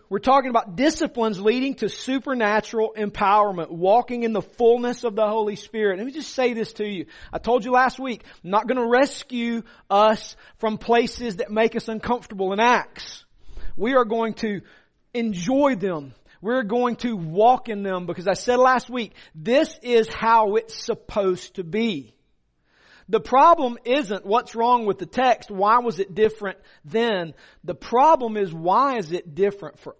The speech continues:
us? It's not a biblical text problem. It is an us and our worldview and perhaps lack of being on mission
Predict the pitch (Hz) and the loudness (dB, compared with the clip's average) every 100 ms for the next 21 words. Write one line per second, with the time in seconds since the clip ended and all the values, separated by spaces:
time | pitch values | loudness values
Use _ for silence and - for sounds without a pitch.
0 | - 160 135 117 - - - - _ _ | -6 -4 -4 -6 -20 -20 -20 -20 _ _
1 | _ _ _ - - - - - - 180 | _ _ _ -20 -20 -18 -16 -12 -6 -6
2 | 185 220 254 320 269 175 170 262 240 226 | -2 2 4 6 2 0 -2 0 0 -2
3 | 202 - 226 214 214 - - 233 220 220 | -4 -4 0 0 -2 -12 -4 2 6 6
4 | 170 151 147 202 220 226 156 170 160 - | 2 -6 -4 0 2 2 0 -4 -6 0
5 | 208 208 - 185 180 190 190 180 180 180 | 2 2 -2 -4 -2 0 -2 -2 -2 -4
6 | 143 185 196 160 170 170 160 175 170 170 | -8 -8 -6 -6 -6 -8 -10 -6 0 -2
7 | - 160 160 165 202 170 160 156 160 170 | -2 0 0 0 -2 -6 -6 -6 -8 -6
8 | 170 185 202 269 - - 185 139 | -4 -2 0 0 -2 -8 -8 -10